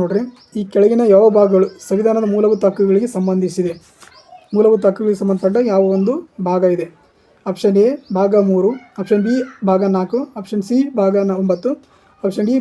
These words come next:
ಭಾಗ ಹನ್ನೊಂದು. ಸರಿಯಾದ ಉತ್ತರ ಏನಂತಂದ್ರೆ ಎ, ಏನಂತಂದ್ರೆ ಭಾಗ ಮೂರು. ಭಾಗ ಮೂರು ಏನಂತಂದ್ರೆ ಮೂಲಭೂತ ಹಕ್ಕುಗಳಿಗೆ ಸಂಬಂಧಪಟ್ಟಂಗೆ ಇದೆ. ಇಲ್ಲಿ ಅಂದ್ರೆ ಹನ್ನೆರಡನೇ ಆರ್ಟಿಕಲಿಂದ ಮೂವತ್ತೈದನೇ ಆರ್ಟಿಕಲ್ ಇದೆ. ಭಾಗ ನಾಲ್ಕು ಅಂದ್ರೆ ಡಿ ಪಿ ಎಸ್ ಪಿ,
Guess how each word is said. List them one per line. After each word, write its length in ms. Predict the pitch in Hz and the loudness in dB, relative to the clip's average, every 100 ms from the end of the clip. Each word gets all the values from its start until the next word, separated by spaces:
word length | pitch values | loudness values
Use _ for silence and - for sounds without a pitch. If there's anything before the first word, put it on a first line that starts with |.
| 202 | 0
ಭಾಗ 120 | 190 180 | 0 0
ಹನ್ನೊಂದು. 280 | 175 160 160 _ _ _ _ _ _ _ _ - | -4 -10 -14 _ _ _ _ _ _ _ _ -6
ಸರಿಯಾದ 260 | 196 226 240 | 2 4 4
ಉತ್ತರ 140 | 220 214 208 | 2 0 0
ಏನಂತಂದ್ರೆ 380 | 196 196 220 277 196 - _ _ _ 202 | 0 -2 -2 -2 -4 -12 _ _ _ 0
ಎ, 20 | 190 - _ _ _ _ - | 0 -4 _ _ _ _ -2
ಏನಂತಂದ್ರೆ 360 | 220 214 202 214 190 | 0 0 -2 0 2
ಭಾಗ 140 | 190 202 202 | 2 2 0
ಮೂರು. 160 | 185 185 185 | 0 -2 -2
ಭಾಗ 120 | 208 220 | -2 0
ಮೂರು 140 | 214 208 | 0 0
ಏನಂತಂದ್ರೆ 460 | 202 196 196 190 254 339 - _ - | 0 -2 -2 0 -2 -4 -10 _ -4
ಮೂಲಭೂತ 360 | 202 202 202 196 | 0 2 0 -2
ಹಕ್ಕುಗಳಿಗೆ 360 | 185 190 190 190 | -2 -2 -2 -4
ಸಂಬಂಧಪಟ್ಟಂಗೆ 500 | 180 180 180 220 202 | -6 -6 -8 -4 -4
ಇದೆ. 100 | 170 - _ _ _ - | -6 -12 _ _ _ -4
ಇಲ್ಲಿ 120 | 233 226 | 0 2
ಅಂದ್ರೆ 140 | 247 | 2
ಹನ್ನೆರಡನೇ 260 | 202 220 220 | 2 0 0
ಆರ್ಟಿಕಲಿಂದ 420 | 202 202 196 196 262 202 | -2 0 0 0 0 0
ಮೂವತ್ತೈದನೇ 460 | 196 196 202 202 196 | 0 -2 -2 -2 -4
ಆರ್ಟಿಕಲ್ 280 | 190 190 185 175 | -4 -4 -4 -4
ಇದೆ. 100 | 180 233 190 | -4 -4 -2
ಭಾಗ 140 | 214 220 | 0 0
ನಾಲ್ಕು 180 | 214 208 | -2 -2
ಅಂದ್ರೆ 180 | 208 247 214 | -2 0 -2
ಡಿ 60 | 202 | 0
ಪಿ 60 | 202 | -2
ಎಸ್ 100 | 185 | -2
ಪಿ, 80 | - | -10